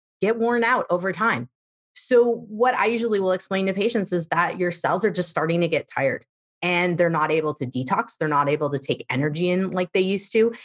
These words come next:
And they're not able to do the, the things that we could do when we were younger. So the, the all-nighters with pizza just don't seem to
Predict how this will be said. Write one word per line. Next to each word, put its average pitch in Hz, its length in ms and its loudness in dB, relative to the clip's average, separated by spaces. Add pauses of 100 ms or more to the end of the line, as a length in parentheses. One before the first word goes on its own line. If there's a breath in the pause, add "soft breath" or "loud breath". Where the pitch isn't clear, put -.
(120)
And 233 160 0
they're 233 120 0
not 190 340 0
able 180 440 0
to 180 200 -2
do 190 440 -2
the, 185 320 2
the 175 120 0
things 196 420 -2
that 180 300 0
we 170 160 -2
could 180 180 -2
do 196 140 -2
when 196 160 2
we 190 100 0
were 190 120 -2
younger. 202 440 0 (220)
So 185 280 2
the, 170 160 0 (160)
the 175 160 0
all-nighters 190 540 0
with 190 140 -4
pizza 233 300 -4
just 160 340 -4
don't 175 280 0
seem 202 320 0
to 185 480 2